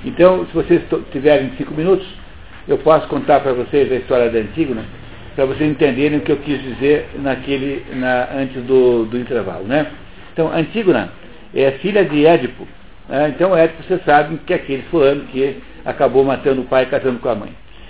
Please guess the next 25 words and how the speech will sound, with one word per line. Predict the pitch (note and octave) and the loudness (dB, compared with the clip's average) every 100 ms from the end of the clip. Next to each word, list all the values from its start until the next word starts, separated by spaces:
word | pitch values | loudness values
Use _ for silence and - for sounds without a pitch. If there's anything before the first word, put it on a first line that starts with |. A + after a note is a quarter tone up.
| - - | -20 -6
Mas | C3+ C#3+ | -2 0
Antígona, | E3+ D3 F#3+ G3 D3+ A2 - | 0 -2 -4 -2 -2 -2 -4
Édipo | - F3+ F3+ F3 | 0 0 2 0
morreu, | D#3 B2+ D3 F#3 D#3+ | 0 0 2 2 0
tudo | C#3 C3 | -6 -2
isso, | D#3 E3+ F3+ | 0 0 0
e | D#3 E3 | 0 0
a | D#3 | -2
Antígona, | F3+ F3+ - C#3+ D3+ D#3+ D#3+ - - - - - | -4 -6 -10 -6 -6 -6 -8 -18 -20 -20 -20 -14
e | - | -4
quando | E3+ E3+ D#3+ | 0 2 4
Édipo | D3 - C3 | 4 2 -2
morre, | C3 D#3+ C3 A2 A2 - | 2 4 2 -2 -10 -12
o, | - C3+ B2 B2 | -2 0 2 2
Antígona | C3+ A#2 D#3 D#3+ D3+ | -2 -4 -6 -2 -2
tem | C#3+ C#3 | -2 -4
uma | C3+ C3 | 0 0
irmã | B2+ C#3 | 0 0
chamada | C#3+ B2+ A#2 A#2 | 0 -2 -2 -2
Ismênia, | B2+ A#2+ C#3+ F3+ F3+ - - - - - - - - - - | -4 -2 -2 -2 -6 -10 -20 -20 -20 -20 -20 -20 -20 -16 -8
e | C3+ | -6
tem | D3 C#3+ D#3+ - | 0 0 0 -2
um, | D3 D3 C3+ | -2 -2 2
dois | C#3 C#3+ D#3 | 4 6 6
irmãos, | D3 C3+ A2+ - | 2 2 0 -6